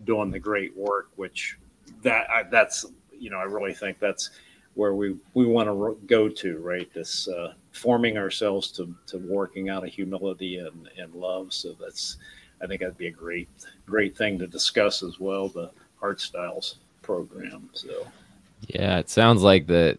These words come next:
Speaker 2: the way to get there is through understanding who we are, though, and how we operate and the way the, the paradigms we, uh, see the world through, right?
Speaker 1: Yeah, yeah, and that's, uh,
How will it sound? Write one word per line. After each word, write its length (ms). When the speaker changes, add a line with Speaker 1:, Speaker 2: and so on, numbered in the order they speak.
Speaker 2:
the 240
way 220
to 80
get 200
there 200
is 120
through 220
understanding 680
who 160
we 200
are, 200
though, 220
and 100
how 200
we 160
operate 640
and 200
the 120
way 300
the, 160
the 140
paradigms 760
we, 280
uh, 240
see 180
the 100
world 340
through, 200
right? 300
Speaker 1:
Yeah, 640
yeah, 420
and 100
that's, 380
uh, 320